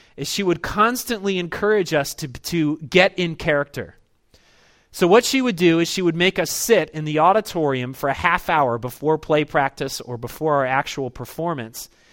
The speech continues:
and she would tell us to get in character. And she said, "You need to sit there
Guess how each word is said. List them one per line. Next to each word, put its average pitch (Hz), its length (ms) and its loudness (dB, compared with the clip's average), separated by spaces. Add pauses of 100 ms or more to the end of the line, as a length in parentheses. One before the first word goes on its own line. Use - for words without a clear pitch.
(440)
and 170 160 -6
she 220 160 0
would 202 160 2
tell 240 220 6
us 247 160 4
to 196 100 -4
get 180 220 4
in 175 160 -2
character. 156 540 -4 (840)
And 165 120 -8
she 220 140 0
said, 214 220 4
"You 226 140 0
need 262 160 2
to 220 80 0
sit 285 380 -4
there 151 340 4